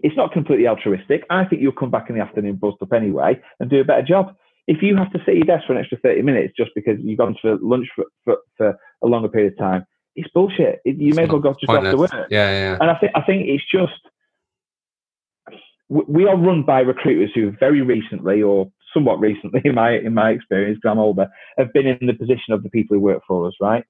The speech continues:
Speaker 1: And I think it, it's, it's remembering wha-, how you felt, what you thought. You know, when you're a kid and, and you say to your mum and dad, "When I'm a parent, I'm not gonna be like you. I hate you, mum and dad."
Speaker 2: Yeah. <laughs>
Speaker 1: And then you become a parent, you go, "Oh my God,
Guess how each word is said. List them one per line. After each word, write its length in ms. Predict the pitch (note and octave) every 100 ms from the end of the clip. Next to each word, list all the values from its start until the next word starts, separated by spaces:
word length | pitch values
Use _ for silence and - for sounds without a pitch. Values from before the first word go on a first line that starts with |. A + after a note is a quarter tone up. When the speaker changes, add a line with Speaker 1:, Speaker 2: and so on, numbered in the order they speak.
| _ _ _
Speaker 1:
And 100 | A#2+
I 180 | A#2+ A2+
think 280 | C3 A#2 - - _ _ _
it, 240 | C3 A2 - -
it's, 200 | A#2+ -
it's 180 | C#3+ B2
remembering 680 | C#3 B2+ C3 D3 C#3 B2+ A2+
wha-, 140 | A2 G#2+
how 180 | A#2+
you 200 | A2+ A2 A2 -
felt, 260 | F#2 - _
what 240 | A2 B2
you 200 | A#2 A#2 A2
thought. 320 | - F#2 F#2+ - _ _
You 80 | -
know, 100 | E3+
when 140 | E3+ D#3+
you're 100 | D3+
a 100 | D3
kid 440 | - A2+ G2+ - -
and, 240 | G2 A2 G#2+
and 180 | A2+ A2
you 80 | A2
say 180 | A#2+ A2
to 140 | -
your 120 | A2
mum 160 | G#2+ G2+
and 80 | F#2+
dad, 80 |
"When 160 | A2 C3
I'm 200 | D3 D#3+
a 60 | C#3
parent, 380 | C3 A#2 B2+
I'm 180 | A2 C#3
not 120 | C3+
gonna 120 | A#2+ A#2
be 100 | B2
like 220 | A2+ A2
you. 240 | C3 A#2+
I 60 | B2
hate 140 | C#3
you, 100 | A#2+
mum 160 | A#2 G#2
and 80 | A#2
dad." 260 | A2 G#2+ -
Speaker 2:
Yeah. 220 | C#3 A#2
<laughs> 20 | -
Speaker 1:
And 80 |
then 120 | D#3 D#3+
you 80 |
become 240 | D3+ D#3 D#3+
a 40 |
parent, 400 | - D#3 D3+ A#2+
you 60 | G#2+
go, 180 | - C3
"Oh 60 |
my 240 | C3+ B2+ B2
God, 180 | C#3 C#3